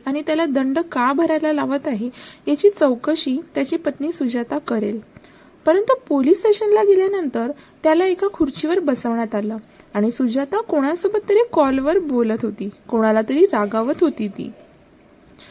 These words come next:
की, "माझ्या नावाचा चुकीचा फायदा घेऊ नका तुम्ही, मी खूप मेहनतीने हे पद मिळवलं आहे, तर माझ्या पदाचा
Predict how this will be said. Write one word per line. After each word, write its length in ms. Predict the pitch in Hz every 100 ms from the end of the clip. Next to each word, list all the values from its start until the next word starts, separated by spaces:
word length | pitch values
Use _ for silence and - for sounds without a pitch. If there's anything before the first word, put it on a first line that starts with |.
| - -
की, 100 | 392
"माझ्या 400 | 370 254 240 330
नावाचा 460 | 381 320 330 339
चुकीचा 520 | 381 - 294 302 349 392
फायदा 380 | 349 302 285
घेऊ 320 | 359 285 262 294
नका 280 | 359 349 330
तुम्ही, 360 | 262 233 233 220 - - - - -
मी 120 | 302
खूप 180 | 330 359
मेहनतीने 600 | 285 226 247 370 381 392
हे 120 | 392 403 -
पद 240 | 277 277 330
मिळवलं 400 | 294 269 254 240
आहे, 300 | 220 208 226 - - - -
तर 80 | 381
माझ्या 460 | 302 247 220 302
पदाचा 680 | 403 370 285 294 - 226 220